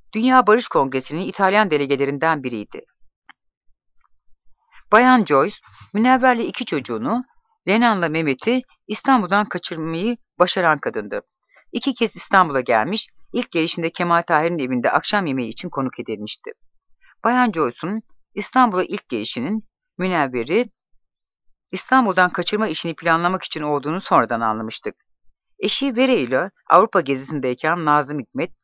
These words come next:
İtalya'ya gittiğinde Bayan Joyce'la arkadaşı olmuştu. Joyce, kendisiyle tanışmadan önce şiirlerini okuduğu, bildiği Nazım Hikmet'e hayrandı. Onun yaşamını, serüvenini İstanbul'da bırakmak zorunda kaldığı Münevver'i,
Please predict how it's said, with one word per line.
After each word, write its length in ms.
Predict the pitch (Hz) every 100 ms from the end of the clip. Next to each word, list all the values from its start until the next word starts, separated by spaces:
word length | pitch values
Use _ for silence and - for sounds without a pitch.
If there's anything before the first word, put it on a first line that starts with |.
| _
İtalya'ya 440 | 170 - 240 170 110
gittiğinde 600 | 117 - 120 113 190 226 _ - _ - 208
Bayan 280 | 233 247
Joyce'la 360 | 220 202 - 127
arkadaşı 420 | 110 127 123 -
olmuştu. 440 | 127 113 - - 107 _ _ _ _ -
Joyce, 260 | 196 240 262 - - _ -
kendisiyle 440 | 214 226 - 226
tanışmadan 540 | 185 180 208 - 123 110
önce 200 | 107 143
şiirlerini 480 | - 196 190 202
okuduğu, 580 | 196 - - 131 135 214 - _ -
bildiği 400 | 214 190 233 220
Nazım 300 | 180 175 180
Hikmet'e 320 | - 139 170
hayrandı. 560 | 139 127 120 101 - - _ _ _ _ _ _ -
Onun 300 | 202 254 233
yaşamını, 640 | 160 - 139 120 131 233 _
serüvenini 800 | - 190 170 160 147 123 143 247 _ _ -
İstanbul'da 560 | 202 - 247 208 185
bırakmak 360 | 165 175 202 196
zorunda 320 | 147 143 147
kaldığı 440 | 147 147 143 147
Münevver'i, 640 | 139 151 151 131 110 139